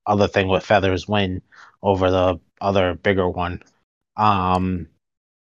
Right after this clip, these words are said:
and then they all get in the thing, they all go back to civilization, and then they expose Biosyn for what they are, and boom.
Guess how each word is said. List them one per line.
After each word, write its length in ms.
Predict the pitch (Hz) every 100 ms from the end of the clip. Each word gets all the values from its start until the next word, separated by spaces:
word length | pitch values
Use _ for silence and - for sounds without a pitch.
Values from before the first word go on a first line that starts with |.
| _ _ _ _ _ - -
and 220 | 113 104 107
then 340 | 107 104 101
they 100 | 98
all 180 | 101 107
get 140 | 98
in 120 | 98
the 100 | 90
thing, 320 | - 139 131 123
they 120 | 98
all 140 | 101
go 140 | 95 101
back 160 | 101
to 80 | 98
civilization, 880 | - 104 98 92 123 - 117 117 104
and 140 | 95
then 120 | 98
they 300 | 101 98 95
expose 680 | 92 - - 104 104 101 90
Biosyn 640 | 95 101 98 - 104 101
for 120 | - 90
what 120 | 87
they 140 | -
are, 540 | 113 120 117 117 113 - _ _ _ _ _ 104
and 600 | 104 104 107 107 110 107
boom. 180 | 120